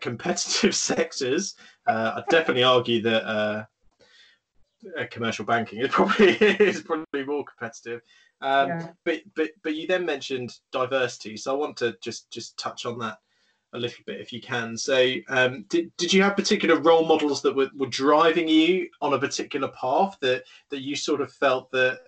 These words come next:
Speaker 1: options were open to you or weren't open to you? Talk us, uh, talk to us, if you will, a little bit about how you sort of felt certain sectors were, were more open than others.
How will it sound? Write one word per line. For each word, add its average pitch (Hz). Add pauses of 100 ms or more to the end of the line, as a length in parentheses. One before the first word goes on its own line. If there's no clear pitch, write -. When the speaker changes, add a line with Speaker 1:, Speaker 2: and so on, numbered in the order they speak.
(320)
Speaker 1:
options 143
were 156
open 170
to 196
you 156
or 120
weren't 147
open 156
to -
you? 185
Talk 180
us, - (100)
uh, 123 (100)
talk 160
to 135
us, 120
if 120
you 120
will, 120
a -
little 113
bit 120
about 110 (420)
how 123
you 117
sort 117
of -
felt 120 (180)
certain 113
sectors 120
were, 117
were 123
more 113
open 110
than 117
others. 113